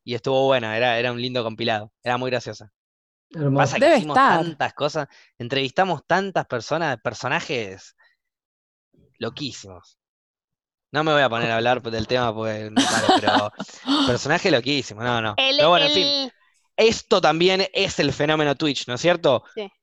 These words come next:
Speaker 1: Tipo, un canal que tranquilamente era una productora para canales de televisión, transmitiendo en vivo para Twitch.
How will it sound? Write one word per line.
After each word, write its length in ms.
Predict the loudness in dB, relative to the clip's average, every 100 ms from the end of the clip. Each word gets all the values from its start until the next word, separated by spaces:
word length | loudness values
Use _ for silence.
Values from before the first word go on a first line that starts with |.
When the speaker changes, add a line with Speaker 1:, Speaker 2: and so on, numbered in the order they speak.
| _
Speaker 1:
Tipo, 500 | -4 2 2 0 _
un 280 | -4 -4 -4 _ -8
canal 580 | 0 2 2 4 4 2 -2 _
que 380 | -8 -6 -8 -12 -20 -10
tranquilamente 540 | -6 -2 2 2 2
era 80 | 2
una 80 | 2
productora 540 | 2 0 2 4 4
para 200 | 4 2
canales 280 | 2 0 2
de 100 | 2
televisión, 580 | 0 -2 0 0 0 -2 -12 _ _ _ _ _
transmitiendo 720 | 0 0 0 -6 0 0 2
en 120 | 0 2
vivo 220 | 2 4
para 200 | 4 2
Twitch. 440 | 2 0 -2 -12